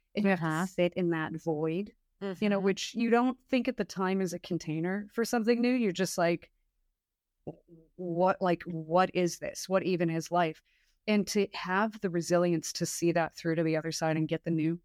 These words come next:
Speaker 1: stuff. And also for you to not turn your back on people, on wanting to work with people, on wanting to be
Speaker 2: Uh-huh.
Speaker 1: creative and spiritual is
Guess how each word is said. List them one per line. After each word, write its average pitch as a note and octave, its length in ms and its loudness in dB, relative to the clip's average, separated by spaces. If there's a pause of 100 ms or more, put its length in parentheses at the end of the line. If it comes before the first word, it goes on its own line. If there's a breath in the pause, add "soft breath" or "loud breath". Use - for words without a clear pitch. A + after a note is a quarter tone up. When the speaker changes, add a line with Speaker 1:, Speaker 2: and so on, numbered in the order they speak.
(120)
Speaker 1:
stuff. A3 340 0 (400)
And A#3+ 160 4
also C#4+ 360 0
for - 180 -6
you B3 200 2
to A3 160 4
not F3+ 440 0 (200)
turn F#3+ 240 -2
your E3+ 120 4
back D#3 320 -2
on D3+ 220 -2 (100)
people, F3+ 460 -2 (720)
on F3+ 200 4
wanting E3 240 4
to D#3 80 0
work E3 300 0
with F3+ 120 -4
people, G#3 520 2
on F3 100 2
wanting E3 220 2
to G3 60 0
be D#3+ 120 -4
Speaker 2:
Uh-huh. D3+ 140 -4
Speaker 1:
creative F#3+ 680 2
and E3 100 -4
spiritual F#3 640 -2
is E3+ 240 -2